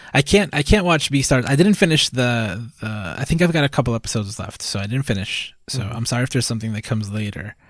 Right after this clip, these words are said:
Speaker 2: Mm-hmm.
Speaker 1: but I did see up until the, the performance,
Speaker 2: Okay.
Speaker 1: um,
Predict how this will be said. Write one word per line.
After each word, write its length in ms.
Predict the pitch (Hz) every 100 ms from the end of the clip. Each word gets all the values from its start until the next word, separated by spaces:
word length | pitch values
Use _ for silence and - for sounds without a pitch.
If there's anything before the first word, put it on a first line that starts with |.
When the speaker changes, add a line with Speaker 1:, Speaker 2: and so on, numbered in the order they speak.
| _ _
Speaker 2:
Mm-hmm. 180 | 139 131
Speaker 1:
but 120 | 180
I 80 | 117
did 180 | 120 180
see 200 | - 160
up 100 | 131
until 320 | 131 120 117 104
the, 380 | 95 92 - -
the 160 | - 123
performance, 760 | 113 - 110 156 - - - - _ _ -
Speaker 2:
Okay. 160 | 123 107
Speaker 1:
um, 320 | 101 98 95